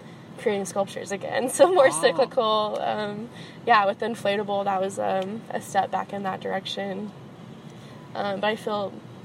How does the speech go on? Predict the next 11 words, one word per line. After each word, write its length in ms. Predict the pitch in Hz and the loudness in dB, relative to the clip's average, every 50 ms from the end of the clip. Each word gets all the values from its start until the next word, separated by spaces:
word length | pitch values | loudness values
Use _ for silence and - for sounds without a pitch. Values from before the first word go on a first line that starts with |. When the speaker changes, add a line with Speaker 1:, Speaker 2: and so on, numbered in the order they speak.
| - - | -10 -4
Speaker 1:
that, 220 | - - 196 196 | -2 -2 -2 2
that 160 | - 208 208 202 | 2 2 4 4
much 200 | 202 - - - | 0 -4 -4 -4
better 260 | 196 190 190 202 196 185 | -4 -2 -2 0 -2 0
about, 380 | 185 196 190 92 185 - - - - - - - - - - - - - - - | 0 2 2 2 0 0 -4 -8 -12 -16 -16 -16 -18 -18 -18 -18 -16 -8 -2 0
um, 320 | 107 - - - - - | 0 0 0 -4 -6 -6
exploring 460 | - - - - - - 101 101 - - | -8 -8 -6 -6 -4 -4 -2 -4 -4 -6
it 80 | - - | -6 -8
now. 220 | - - - - - - - - - - - | -8 -8 -8 -8 -10 -14 -16 -16 -18 -8 -4
Speaker 2:
Yeah, 340 | 107 123 160 175 175 175 160 | 0 0 0 0 0 -2 -4
Speaker 1:
So. 180 | 131 98 82 | -6 -8 -10